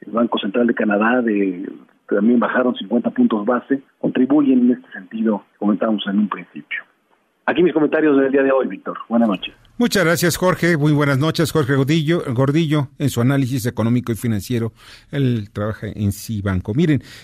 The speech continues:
Speaker 2: eh, una noticia, nos acaban de informar que Javier Pérez de Cuéllar, el secretario general de la onu,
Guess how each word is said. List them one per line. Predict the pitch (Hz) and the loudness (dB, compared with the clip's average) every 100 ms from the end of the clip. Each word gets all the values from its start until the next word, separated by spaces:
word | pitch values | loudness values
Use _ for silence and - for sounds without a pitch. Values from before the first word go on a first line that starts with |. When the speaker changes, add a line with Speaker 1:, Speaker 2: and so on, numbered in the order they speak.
| - | -8
Speaker 2:
eh, | 135 123 120 | 0 2 4
una | 127 | 4
noticia, | 120 120 151 139 - 131 123 113 | 2 2 0 -2 -2 0 2 2
nos | 107 - | 0 -4
acaban | 110 113 | -2 0
de | 110 | 0
informar | 104 123 123 131 123 | -2 0 2 2 0
que | - 117 107 101 76 95 | -2 0 0 -2 -4 -6
Javier | 117 120 120 | -2 0 0
Pérez | 120 113 | 0 0
de | 107 | -2
Cuéllar, | - 139 120 | -2 -2 -2
el | 101 | -4
secretario | 101 98 117 | -8 -6 -4
general | 101 113 113 | -2 -2 0
de | 113 | 0
la | 110 120 | 0 2
onu, | 131 127 | 2 2